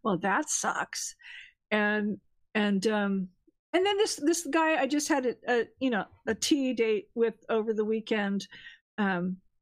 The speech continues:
it, it just, you could just tell. It's like, well, this, the seven, seven marriages and the one in prison, I think, threw him, threw me under the bus, but, um, 'cause he didn't mind the woo.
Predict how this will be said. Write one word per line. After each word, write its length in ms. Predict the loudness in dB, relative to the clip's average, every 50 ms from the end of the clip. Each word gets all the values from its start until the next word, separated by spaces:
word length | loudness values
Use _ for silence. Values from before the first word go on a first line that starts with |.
| _ _ _ _ -4
it, 120 | -4 -4 -4 _ _ _ _ _ 0
it 100 | 0 0
just, 360 | 2 2 0 -2 -2 -8 _ _ _ _ _ _ 0
you 160 | 2 2 2
could 140 | 2 0 0
just 180 | 0 -2 -2 0
tell. 280 | 0 0 0 0 -2
It's 220 | -4 -6 -4 -2 -2
like, 220 | -2 -2 -4 -8 -4 0
well, 180 | 2 2 2 2
this, 300 | 2 0 0 -2 -8 -12 -6
the 160 | 0 0 0
seven, 540 | 2 2 2 2 2 2 2 2 0 -2 -4 _
seven 440 | -12 -6 0 2 2 2 2 2 0
marriages 640 | 0 2 2 2 2 0 0 0 -2 0 -2 -2 -4 -2
and 380 | -2 0 0 0 0 -2 -4 -2
the 140 | 0 0 0
one 260 | 0 0 -2 -2 -2
in 100 | -2 -4
prison, 480 | -4 0 0 0 0 0 -2 -4 -4 -4 -4
I 100 | -4 -4
think, 280 | -2 -2 -4 -4 -4 -4
threw 200 | -2 -2 -2 -2
him, 220 | -4 -6 -8 -10 _ _ _ _ _ _ _ -8
threw 160 | -2 0 0 0
me 140 | 0 -2
under 180 | -2 -2 -2 -2
the 120 | -2 -2
bus, 320 | -2 0 0 -2 -2 -4 -8
but, 220 | -8 -8 -8 -6 -4
um, 220 | -4 -2 -2 -4 -6 -10 -14 -4 0
'cause 120 | 0 2 2
he 100 | 2 2
didn't 280 | 2 0 -2 -2 -2
mind 260 | 0 0 2 2 2
the 100 | 2 0
woo. 460 | 0 0 0 2 2 2 0 -2 -4